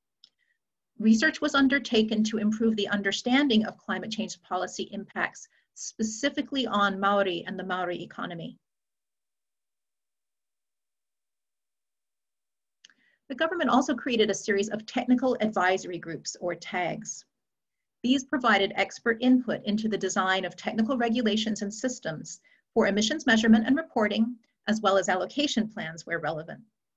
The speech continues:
The four tags covered forestry measurement, stationary energy and industrial processes, transport fuels, and agriculture. Once the system was operational, another interesting engagement process was the E T S review panel.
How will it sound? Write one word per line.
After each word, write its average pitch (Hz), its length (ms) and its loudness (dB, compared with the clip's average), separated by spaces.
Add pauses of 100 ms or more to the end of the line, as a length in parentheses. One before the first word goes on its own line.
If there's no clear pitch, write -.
(680)
The 220 100 0
four 240 180 4
tags 208 380 0
covered 190 340 0
forestry 262 380 0
measurement, 208 520 2 (500)
stationary 202 600 0
energy 226 560 2
and 208 100 0
industrial 180 480 -4
processes, 170 800 -6 (680)
transport 277 420 0
fuels, 254 500 0 (140)
and 196 340 -4
agriculture. 180 380 -8 (4000)
Once 330 220 -2
the 294 120 -4
system 294 300 0
was 220 160 4
operational, 208 920 -2
another 226 280 4
interesting 220 380 4
engagement 190 440 -2
process 185 460 -2
was 190 140 -8
the - 160 -6
E 214 40 -2
T 202 160 -6
S 170 200 -4
review 226 200 -2
panel. 165 460 -4